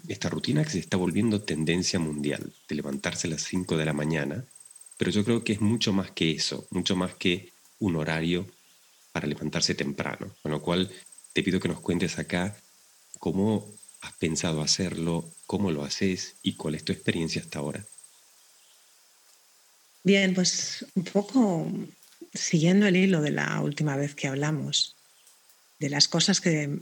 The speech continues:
Speaker 2: habían cambiado este confinamiento en mi vida. Esta es una de ellas. Em, yo leí un libro, ahora unos, no recuerdo exactamente el tiempo, pero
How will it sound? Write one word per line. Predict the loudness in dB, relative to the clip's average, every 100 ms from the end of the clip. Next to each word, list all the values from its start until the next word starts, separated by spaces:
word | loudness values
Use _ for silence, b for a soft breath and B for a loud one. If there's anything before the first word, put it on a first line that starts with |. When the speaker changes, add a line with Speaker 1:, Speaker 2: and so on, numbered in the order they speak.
| -2
Speaker 2:
habían | -2 0
cambiado | 0 0 0 0
este | 0 -2
confinamiento | -4 -4 -2 0 -2 -2
en | -2
mi | 0
vida. | 0 0 -6 _ _
Esta | -6 2
es | 2
una | 2 0
de | 4
ellas. | 4 2 -2 -6 -6 _ -20 _ -20 -20 -20 -20 -20 -20 -20
Em, | -8 -6 -4 -4 -4 -4 -2
yo | 0 2 4 4 2 0 0
leí | 0 2 2
un | 4 4
libro, | 2 2 0 -2 -4
ahora | -4 -4 -6
unos, | -6 -8 -4 2 2 2 -6
no | -4 -4
recuerdo | -4 -4 -4 -2
exactamente | -2 -4 -6 -6 -6 -6 -8
el | -8
tiempo, | -6 -6 -6 -8
pero | -6 -6 -6 -8